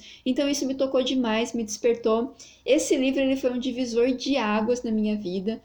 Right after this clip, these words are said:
Ele me fez, de fato, retornar ao centro espírita. Ele,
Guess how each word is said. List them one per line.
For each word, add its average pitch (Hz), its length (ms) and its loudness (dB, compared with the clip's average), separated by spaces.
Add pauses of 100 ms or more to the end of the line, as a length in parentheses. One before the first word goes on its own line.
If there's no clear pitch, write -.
(320)
Ele 226 240 4
me 240 140 0
fez, 254 360 2
de 262 120 -2
fato, 220 360 -2
retornar 214 640 0
ao 233 100 -4
centro 214 340 -2
espírita. 208 600 -2
Ele, 226 380 0